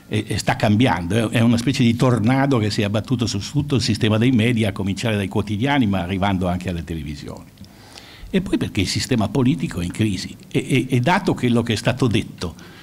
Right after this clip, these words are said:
eh, come si può immaginare che oggi tolleriamo che il sistema dei partiti che è in questa crisi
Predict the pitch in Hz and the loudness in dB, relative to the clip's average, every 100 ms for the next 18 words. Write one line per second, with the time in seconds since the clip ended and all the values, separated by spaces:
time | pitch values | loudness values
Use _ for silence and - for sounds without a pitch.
0 | - - - - 120 104 180 175 175 175 | -20 -20 -20 -10 -8 0 0 2 0 2
1 | 151 131 135 110 127 139 151 143 131 135 | 4 6 4 4 4 4 4 2 2 2
2 | 135 147 117 139 123 147 143 139 131 127 | 2 2 0 -4 0 2 4 4 4 4
3 | 135 143 139 143 139 120 117 - 113 - | 4 4 2 2 0 0 -2 -2 -6 0
4 | 135 131 120 117 - 117 107 131 139 139 | 2 4 2 0 0 -2 -2 -2 -2 0
5 | 113 131 120 139 120 123 117 127 - 117 | -2 0 2 4 2 0 -2 -2 -2 0
6 | 131 131 131 | -2 -2 -8